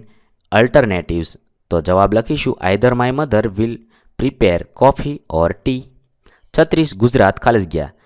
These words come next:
specifying time." ગુજરાત will come here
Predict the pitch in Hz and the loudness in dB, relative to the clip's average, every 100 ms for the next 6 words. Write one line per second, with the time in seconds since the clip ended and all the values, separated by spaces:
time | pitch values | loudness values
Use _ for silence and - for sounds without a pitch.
0 | _ _ _ - - 143 156 165 156 123 | _ _ _ -10 0 2 4 2 0 0
1 | 123 127 - 87 76 58 - _ _ - | 0 -2 -2 -4 -4 -12 -20 _ _ -4
2 | 98 101 123 123 147 117 117 - - 139 | 0 4 4 4 0 0 -4 -14 2 4
3 | 107 73 76 113 139 85 | 4 0 -6 2 4 4